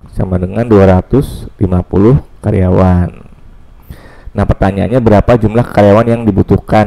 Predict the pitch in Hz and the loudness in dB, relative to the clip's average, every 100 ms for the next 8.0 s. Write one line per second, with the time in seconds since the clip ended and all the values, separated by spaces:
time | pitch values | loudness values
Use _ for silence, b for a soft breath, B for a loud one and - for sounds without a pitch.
0 | 95 90 - - - 131 165 - - _ | -2 -4 -4 -6 0 0 0 -8 -20 _
1 | _ _ _ _ _ - _ _ b b | _ _ _ _ _ -20 _ _ b b
2 | b b b b b b _ _ _ _ | b b b b b b _ _ _ _
3 | _ _ _ - 104 101 98 98 101 98 | _ _ _ -4 2 4 4 2 0 0
4 | 95 98 - 98 98 98 95 92 90 110 | 0 0 0 0 0 0 0 2 2 2
5 | 139 139 101 101 101 95 185 - 120 120 | 0 -2 -2 0 0 0 -2 -2 0 0
6 | 101 101 127 135 - - 95 92 113 101 | 2 -2 -4 -16 -20 -6 -4 -2 2 4
7 | 95 - 95 87 - 90 95 110 147 | 4 0 -2 -4 -2 0 4 4 2